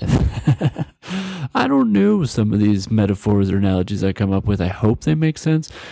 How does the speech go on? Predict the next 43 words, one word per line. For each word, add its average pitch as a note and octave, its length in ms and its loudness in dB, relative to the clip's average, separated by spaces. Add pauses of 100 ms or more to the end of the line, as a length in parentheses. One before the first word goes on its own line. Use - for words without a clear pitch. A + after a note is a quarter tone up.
(120)
Sometimes G3 480 0
I F2+ 100 2
start - 520 -2
saying A2+ 380 0
them, A2+ 180 0 (320)
and G#2+ 120 -2
then B2+ 120 2
I'm B2+ 100 2
like, B2 220 0
"Hmm," A3 220 -4 (140)
in A2+ 100 -2
my G#2+ 100 2
head, G2+ 220 2
I'm G#2+ 80 0
like, G#2 180 0
"Well, G3 100 0
this D3 100 -2
better A2+ 220 0
make A2+ 200 0
sense A#2 260 -2
by G2 320 0
the F#2+ 100 -2
time G#2 240 -2
I G2+ 80 0
get G#2+ 180 -4
to A2+ 80 -6
the A#2+ 160 -2
end," D#3+ 280 -2
and - 260 -2
sometimes C4 960 -6
they G#3+ 160 -4
do. - 460 0 (400)
<laughs> - 500 -10
I F3+ 640 2
have C4+ 320 -6 (160)
pretty - 440 -2
good - 200 -2
on-base - 460 -2
percentage - 640 -4
with, - 340 -4
uh, - 280 -2 (720)
<laughs> - 80 2 (680)
this. A#2 560 2